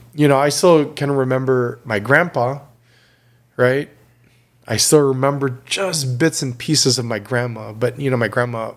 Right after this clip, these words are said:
passed away when, when I was four. And just think about it, you know? My mom lost her parents when she was young, like, I think six or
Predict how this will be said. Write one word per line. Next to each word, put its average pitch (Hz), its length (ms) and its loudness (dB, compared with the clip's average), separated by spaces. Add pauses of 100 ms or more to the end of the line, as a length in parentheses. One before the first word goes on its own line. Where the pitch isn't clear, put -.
passed 123 260 -2
away 123 160 -4
when, 113 280 -10
when 117 340 -6
I - 20 -2
was 110 220 -4
four. 123 460 -4 (1500)
And 113 420 -6
just - 200 0
think 202 160 2
about 104 280 -2
it, 101 140 -16 (380)
you 117 80 -6
know? 117 240 -2 (1160)
My 120 120 -2
mom 135 460 0
lost 127 340 -2
her 117 100 -2 (240)
parents 131 480 -4
when 110 320 -6
she - 180 -2
was 107 200 0
young, 123 320 -6 (160)
like, 90 200 -8
I - 20 -6
think 117 200 -4
six - 400 -2
or 104 340 -2